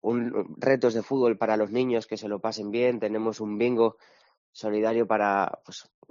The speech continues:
para que también la gente disfrute un montón, sea un día ameno. La recaudación es a través de, de las papeletas solidarias que cuestan dos euros, como todos los años. Te puedo decir también con mucho orgullo que a día de hoy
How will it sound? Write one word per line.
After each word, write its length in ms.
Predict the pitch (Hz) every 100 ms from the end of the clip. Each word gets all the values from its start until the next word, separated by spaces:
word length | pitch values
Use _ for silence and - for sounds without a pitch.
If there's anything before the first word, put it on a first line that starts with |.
| -
para 220 | 76 71
que 100 | -
también 320 | - - 101
la 80 | 101
gente 640 | - 104 95 104 101 95 _ _
disfrute 640 | - 117 117 - 120 110 113
un 60 | 113
montón, 560 | 110 101 120 117 113
sea 200 | - 110
un 120 | 107
día 180 | 107 107
ameno. 420 | 107 127 139 139 -
La 200 | 117 117
recaudación 760 | 113 110 117 113 117 139 135
es 120 | 123 123
a 60 |
través 340 | - 117 123 113
de, 300 | 117 113 107
de 100 | 110
las 160 | 110
papeletas 560 | - 101 107 117 120 113
solidarias 540 | 107 107 117 123 107
que 80 | 98
cuestan 320 | 104 104 107 104
dos 160 | 101
euros, 280 | 117 127 113
como 240 | 95 101
todos 240 | 95 110 104
los 180 | 101 123
años. 380 | 131 147 147 _ _ _ _ _ _ -
Te 60 | 90
puedo 240 | 127 123
decir 160 | 131 117
también 260 | 117 117
con 140 | 113 113
mucho 220 | 110 113
orgullo 400 | 107 120 120 95
que 240 | 98 92
a 140 | 90 92
día 240 | 107 110
de 160 | 104 107
hoy 240 | 131 135